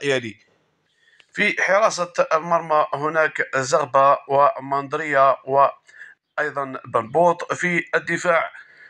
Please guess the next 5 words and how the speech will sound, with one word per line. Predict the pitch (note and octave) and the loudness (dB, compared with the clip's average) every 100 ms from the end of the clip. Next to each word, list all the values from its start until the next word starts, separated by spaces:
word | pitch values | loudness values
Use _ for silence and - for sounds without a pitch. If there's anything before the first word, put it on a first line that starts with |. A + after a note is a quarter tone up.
| - _ - | -20 _ 0
أيت | D#3 D3+ D3 | 2 2 0
نوري، | C#3+ C3+ D#3 D3 C3+ C3 | -4 -4 -4 0 0 0
عطال، | A2+ D3+ - C#3 C#3+ C#3 C#3 G2+ C3 | 0 0 2 2 4 0 -4 -6 -6
بلعيد، | D#3+ C#3+ C3+ D3 D3 D3+ | -2 0 0 -2 -2 -4
قيطون، | - C3+ D3 D#3+ - D3 C#3+ C#3+ | -2 0 0 0 2 2 2 0